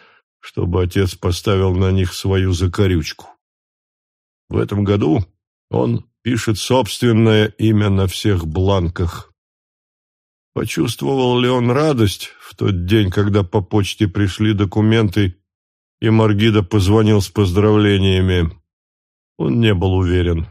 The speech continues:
и то, что Маргида сказал "поздравляю", показалось ему чудовищно глупым.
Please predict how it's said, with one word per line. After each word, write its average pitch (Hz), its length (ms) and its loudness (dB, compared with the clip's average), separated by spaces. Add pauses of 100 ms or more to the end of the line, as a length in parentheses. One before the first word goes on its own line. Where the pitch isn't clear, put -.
и 113 120 -6
то, 113 180 -2
что 104 180 0
Маргида 104 460 2
сказал 104 440 0
"поздравляю", 110 920 0 (960)
показалось 107 680 0
ему 110 280 2
чудовищно 110 720 2
глупым. 107 680 0